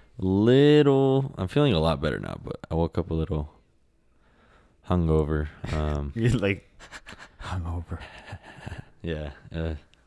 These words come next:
Speaker 1: had a good night last night, and, um,
Speaker 2: Can I just call you out real quick?
Speaker 1: Yeah.
Speaker 2: <laughs>
Speaker 1: Oh,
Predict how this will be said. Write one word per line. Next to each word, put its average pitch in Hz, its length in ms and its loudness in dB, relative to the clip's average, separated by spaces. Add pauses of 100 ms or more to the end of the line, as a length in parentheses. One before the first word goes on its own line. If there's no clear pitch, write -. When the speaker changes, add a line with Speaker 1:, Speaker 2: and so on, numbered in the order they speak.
Speaker 1:
had 107 140 -2
a 104 100 0
good 87 280 0
night 80 260 -2
last 80 300 -6
night, 78 240 -8 (100)
and, 80 380 -8
um, 85 500 -4 (220)
Speaker 2:
Can - 160 -6
I 92 60 -2
just - 340 -4
call 92 180 0
you 87 80 0
out 80 80 -2
real 92 120 -2
quick? - 300 -4 (440)
Speaker 1:
Yeah. 78 320 2 (500)
Speaker 2:
<laughs> 110 120 -4 (380)
Speaker 1:
Oh, 85 420 6